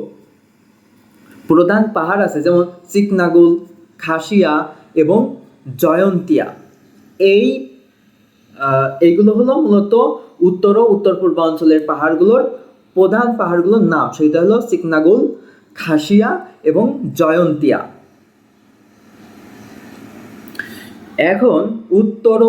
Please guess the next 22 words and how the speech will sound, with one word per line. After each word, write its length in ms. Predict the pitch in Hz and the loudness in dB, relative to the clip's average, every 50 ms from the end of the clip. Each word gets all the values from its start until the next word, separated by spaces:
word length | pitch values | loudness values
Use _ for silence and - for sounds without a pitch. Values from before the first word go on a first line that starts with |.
| 220 226 202 | 2 2 0
উত্তর 220 | 208 208 - 220 208 | 0 0 0 0 0
পূর্বাঞ্চলের 600 | 208 214 202 208 208 202 202 208 214 208 202 202 202 | 0 0 0 2 0 0 0 0 0 0 0 0 -2
পাহাড়গুলো 520 | 185 156 160 185 214 226 226 220 170 139 139 139 - | -2 -4 -2 -2 0 0 2 2 2 2 -2 -2 -2
কোন 160 | 202 220 233 233 233 226 | 0 0 0 0 -2 -2
কোন 180 | 226 247 247 247 226 170 | 0 2 2 4 4 2
জেলা 320 | - 156 151 156 175 185 208 220 | 4 2 2 2 2 0 0 0
নিয়ে 160 | 220 220 220 | 0 0 2
মূলত 380 | 208 202 202 190 185 - - 139 139 139 - - - - - - _ _ _ _ - 127 | 4 4 4 4 2 0 0 0 2 2 2 0 -2 -6 -14 -20 _ _ _ _ -8 -2
গঠিত, 400 | 120 143 147 151 - - - - - - - - - _ _ _ _ _ _ _ _ _ _ _ _ _ _ _ _ _ - | 0 0 2 2 0 0 -2 -4 -8 -12 -14 -16 -20 _ _ _ _ _ _ _ _ _ _ _ _ _ _ _ _ _ -8
সেটা 200 | - 185 175 208 233 | -2 -2 0 0 0
হলো 180 | 247 240 214 | 0 0 0
ময়মনসিংহ 760 | 170 156 156 170 185 202 208 214 220 214 208 214 240 233 233 247 247 - - _ _ _ _ _ _ _ _ - | 0 0 0 0 0 2 2 2 0 -2 -4 -4 -4 -4 -6 -6 -10 -16 -20 _ _ _ _ _ _ _ _ 0
ও 60 | 180 160 160 | 2 2 4
নেত্রকোনা 540 | 151 156 180 180 - 220 220 220 226 226 226 | 2 2 0 0 0 0 2 2 2 2 2
জেলার 320 | 220 226 214 175 143 151 - - - - | 2 2 2 2 2 0 -4 -6 -4 -2
উত্তরাংশ, 680 | 208 208 208 208 - 247 233 226 226 226 226 226 226 - - - 135 170 - - - - _ _ _ _ _ _ _ _ | 0 0 0 0 2 2 4 4 4 4 4 2 2 0 -2 0 0 0 -2 -6 -10 -20 _ _ _ _ _ _ _ _
সিলেট 500 | - - - - 196 208 220 233 233 220 - - | -20 -12 -4 0 2 4 4 6 4 2 2 2
জেলার 400 | 208 220 220 208 151 139 151 190 220 220 - - - - - 185 | 2 2 2 2 2 0 0 0 0 -2 -4 -10 -18 -10 -2 0
উত্তর 480 | 185 208 220 226 - - - 226 214 214 | 2 2 2 0 -2 0 0 2 4 4
ও 120 | 202 147 156 202 - - - - - _ - - | 4 4 2 2 -2 -4 -12 -20 -20 _ -2 0
উত্তর 340 | 190 196 196 - 240 233 233 240 | 0 0 2 2 2 4 4 4
পূর্বাংশ, 580 | 233 240 233 226 220 240 226 233 240 247 240 | 4 4 4 4 4 2 0 0 -2 -2 -4